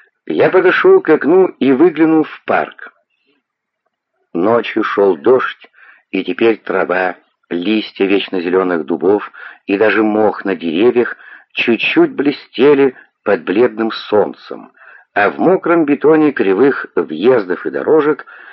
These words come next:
стыли неясные, почти неразличимые отражения. Весь мир, голые сучья других деревьев, уже уронивших листву,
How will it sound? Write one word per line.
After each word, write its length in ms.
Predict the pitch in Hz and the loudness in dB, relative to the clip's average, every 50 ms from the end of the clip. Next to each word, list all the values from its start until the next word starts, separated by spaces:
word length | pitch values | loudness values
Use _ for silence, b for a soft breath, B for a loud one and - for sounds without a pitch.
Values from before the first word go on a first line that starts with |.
| B B B | B B B
стыли 400 | - - - - - 135 139 131 | -16 -16 -14 -4 0 0 2 2
неясные, 640 | 123 120 110 92 98 113 123 123 110 - - 113 113 104 | 2 2 2 2 2 2 2 0 -2 -4 -2 -2 -2 0
почти 500 | - 104 - - - - 117 123 117 - - _ _ _ _ | 0 -2 -2 -2 -4 0 0 0 0 0 -8 _ _ _ _
неразличимые 920 | 95 98 123 143 143 143 120 127 131 127 - - - 117 131 131 127 120 117 | -2 0 2 2 2 2 2 0 0 0 -2 -2 -2 0 0 0 0 -2 -4
отражения. 760 | - 113 117 110 - - 90 78 65 58 55 52 57 52 - _ b b b b b b b b b b _ _ _ | -2 -2 -2 0 2 0 0 -2 -2 -8 -14 -16 -16 -16 -18 _ b b b b b b b b b b _ _ _
Весь 500 | 92 80 67 101 135 147 135 - - - | -6 -4 0 2 4 4 2 0 -4 -6
мир, 480 | 92 98 110 120 123 120 101 80 - B B B B B B B _ | -4 0 2 2 2 2 0 -2 -4 B B B B B B B _
голые 580 | - 90 - - 104 135 156 156 147 147 147 143 | -6 -6 -4 0 2 4 4 4 4 2 2 0
сучья 520 | - - - - 143 151 139 - - 135 | -2 -6 -4 -4 -4 -2 -2 -2 -4 -2
других 460 | 127 127 123 120 98 - 117 127 113 98 | -2 0 -2 -2 0 0 0 0 0 0
деревьев, 600 | 98 101 92 98 107 107 98 80 76 67 - - B B B B B B | -2 -2 0 2 4 4 2 2 0 -6 -8 -14 B B B B B B
уже 200 | - 101 95 104 | -4 -2 2 2
уронивших 680 | 107 107 104 107 98 104 113 110 - - 107 95 - - | 2 4 4 2 2 2 0 -2 -2 -4 -6 -6 -6 -8
листву, 680 | 80 73 - - _ - 76 80 110 117 110 90 | -8 -8 -10 -14 _ -14 -8 -4 -2 -2 -2 -4